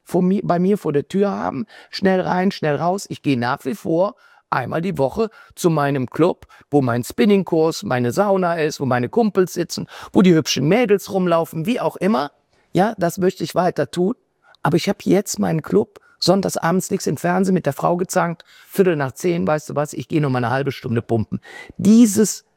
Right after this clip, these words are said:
ist Corona. Und dann hab ich gesagt, wir, als Voraussetzung ist, ich will, dass wir was ganz Schickes haben.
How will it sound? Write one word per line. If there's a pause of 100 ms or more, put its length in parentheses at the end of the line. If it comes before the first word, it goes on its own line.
ist
Corona.
Und
dann
hab
ich
gesagt,
wir,
als
Voraussetzung
ist, (680)
ich
will, (160)
dass
wir
was
ganz
Schickes
haben.